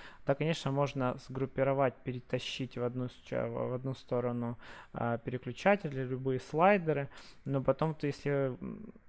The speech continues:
вы захотите что-то изменять, в общем, это такая, м, не очень удобная история. Поэтому,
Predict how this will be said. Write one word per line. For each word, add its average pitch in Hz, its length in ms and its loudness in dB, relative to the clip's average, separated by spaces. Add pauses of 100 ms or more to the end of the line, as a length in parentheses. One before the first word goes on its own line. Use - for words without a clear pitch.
(120)
вы 127 460 -4
захотите 135 640 -4
что-то 127 340 -4
изменять, 151 580 0
в 131 40 -2
общем, 135 320 -4
это 131 300 -12
такая, 120 680 0 (400)
м, - 500 -10 (960)
не 147 120 6
очень 143 260 2
удобная 117 380 2
история. 110 420 -6
Поэтому, 170 480 4